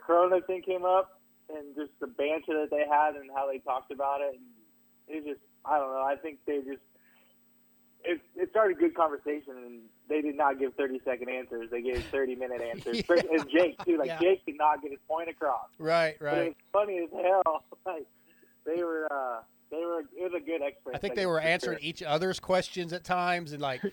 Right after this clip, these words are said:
Speaker 2: <laughs> R V didn't even get to answer
Speaker 1: Yeah.
Speaker 2: his, and, yeah, then a couple times Steve was like, "Ah, just go on," and <laughs> poor Marks was like, "Uh, okay, all right, fine."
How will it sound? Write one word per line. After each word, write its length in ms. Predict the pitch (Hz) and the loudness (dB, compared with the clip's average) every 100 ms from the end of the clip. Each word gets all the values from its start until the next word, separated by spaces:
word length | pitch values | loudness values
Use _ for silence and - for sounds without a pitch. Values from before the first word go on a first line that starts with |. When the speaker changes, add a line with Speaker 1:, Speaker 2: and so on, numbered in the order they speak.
| - | -8
Speaker 2:
<laughs> 160 | - | -2
R 200 | 170 185 | 2 2
V 180 | 175 180 | 2 -2
didn't 200 | 165 185 | -2 -2
even 180 | 170 156 | -2 -4
get 120 | 156 | -4
to 140 | 151 127 | -4 0
answer 200 | 170 214 | 4 6
Speaker 1:
Yeah. 240 | 208 151 | 8 6
Speaker 2:
his, 140 | 180 - - 180 | 4 -4 -12 -2
and, 180 | 180 170 | -2 0
yeah, 180 | 160 151 | 0 0
then 140 | 156 | -2
a 40 | |
couple 220 | 147 202 190 | -4 -4 -2
times 420 | 190 175 160 - _ _ | -2 0 -2 -8 _ _
Steve 200 | - 180 | -6 -4
was 100 | 160 | 0
like, 120 | 165 147 | -2 2
"Ah, 140 | 151 | 0
just 180 | 139 147 | 0 0
go 180 | 185 156 | 4 6
on," 220 | 143 131 | 4 0
and 180 | 120 120 - - 220 | -4 -14 -18 -8 -4
<laughs> 280 | - 240 214 | -4 -2 -4
poor 180 | - 202 | -2 -4
Marks 320 | 165 156 175 - | 0 2 0 -4
was 80 | 143 | -6
like, 180 | 127 - | -6 -8
"Uh, 60 | 127 - | -16 -6
okay, 260 | 196 339 247 _ _ - - | -4 -2 -6 _ _ -20 -2
all 80 | 156 | 0
right, 200 | 269 208 - | 0 -2 -4
fine." 180 | 247 | -4